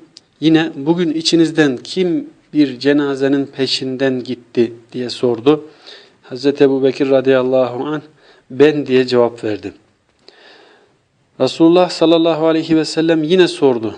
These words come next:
"Bugün içinizden kim bir düşkünü doyurdu?" diye. Ebu Bekir, "Ben." diye cevap verdi.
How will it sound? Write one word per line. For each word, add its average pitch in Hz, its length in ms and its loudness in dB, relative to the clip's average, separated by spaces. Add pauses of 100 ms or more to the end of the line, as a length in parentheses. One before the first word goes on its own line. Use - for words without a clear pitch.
(180)
"Bugün 156 300 2
içinizden 151 600 0
kim 156 380 0
bir 139 220 -8
düşkünü 131 500 -4
doyurdu?" 123 560 2
diye. 117 300 0 (840)
Ebu 127 280 -4
Bekir, 123 500 -2 (240)
"Ben." 139 400 2
diye 127 180 2
cevap 120 380 0
verdi. 101 340 -8